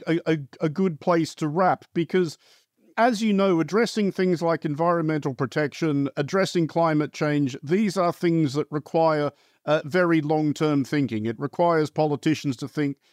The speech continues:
decades, centuries ahead. You've been a politician, and you know, therefore, that politicians tend not to think like that because politicians want to get re-elected next year or the year after that. Is that contradiction actually resolvable?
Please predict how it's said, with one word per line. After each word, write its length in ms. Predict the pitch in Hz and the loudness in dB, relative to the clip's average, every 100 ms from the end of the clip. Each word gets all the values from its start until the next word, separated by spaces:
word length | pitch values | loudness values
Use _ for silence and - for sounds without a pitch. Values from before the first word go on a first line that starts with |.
| _ - | _ -6
decades, 720 | 120 165 - 147 143 120 - - | -2 -2 0 0 0 -4 -14 -18
centuries 840 | - 165 147 - 143 143 127 - - | -2 0 0 -2 -2 -2 -4 -8 -6
ahead. 460 | 135 151 147 110 - _ _ _ _ _ | -2 0 0 0 -8 _ _ _ _ _
You've 380 | 175 170 262 196 | -4 2 2 2
been 240 | 214 226 202 | 2 2 2
a 80 | |
politician, 840 | 170 185 175 151 185 170 107 87 - - | 2 0 0 0 0 0 -4 -10 -14 -2
and 160 | 170 | 0
you 100 | 175 | 2
know, 380 | 175 180 226 196 | 2 2 2 2
therefore, 500 | 151 151 143 160 156 | 0 0 0 -2 -2
that 160 | 151 - | -4 -2
politicians 640 | 165 160 147 160 - 151 | 0 0 0 -2 0 -2
tend 300 | - 170 165 | 0 0 2
not 240 | 156 165 - | 0 -2 -6
to 80 | 147 | -2
think 300 | 208 190 156 | 0 0 0
like 260 | 131 113 | -2 -2
that 220 | 123 110 | -4 -4
because 260 | - 127 147 | -6 -4 -4
politicians 720 | - 180 175 170 165 170 143 | 0 0 2 0 0 -2 -2
want 180 | 147 165 | -4 -2
to 60 | |
get 180 | 139 160 - | 0 -2 -2
re-elected 760 | 139 165 151 160 151 156 147 120 _ _ | -2 2 2 0 -2 -2 -4 -6 _ _
next 360 | 143 165 - - | -2 -2 -6 -4
year 300 | 156 151 139 _ _ | 0 0 -4 _ _
or 220 | 160 165 | -2 0
the 100 | 143 | 0
year 320 | 139 156 160 147 | -2 0 0 2
after 380 | 147 143 - | 0 -2 -4
that. 320 | 131 190 120 - _ _ _ _ _ _ | 0 2 0 -4 _ _ _ _ _ _
Is 280 | 254 277 - | 0 2 2
that 260 | 233 208 - | 0 0 -2
contradiction 720 | 208 196 180 185 - 185 170 | -2 0 -2 -2 -2 -2 -2
actually 480 | 156 - 170 156 | -4 -4 -2 -2
resolvable? 800 | 143 147 156 165 139 107 - - | -2 -2 0 0 -2 -6 -10 -16